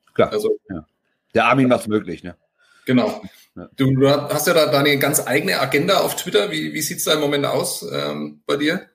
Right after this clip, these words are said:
Speaker 2: Schaffst du's noch, äh, Armin Laschet irgendwie zum Rücktritt zu, zu zwingen, oder?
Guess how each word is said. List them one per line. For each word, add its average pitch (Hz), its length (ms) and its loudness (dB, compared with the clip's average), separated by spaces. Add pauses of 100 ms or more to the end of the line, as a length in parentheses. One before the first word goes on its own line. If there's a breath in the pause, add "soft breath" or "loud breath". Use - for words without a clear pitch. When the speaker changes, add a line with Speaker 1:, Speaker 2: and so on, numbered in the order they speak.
(140)
Speaker 2:
Schaffst 139 320 -2
du's 185 160 0
noch, 160 260 0
äh, 147 200 2
Armin 143 340 2
Laschet 139 360 0
irgendwie 139 340 0
zum 135 200 0
Rücktritt 156 420 -4 (220)
zu, 139 320 -8
zu 147 180 -6
zwingen, 165 460 -2
oder? 127 340 -2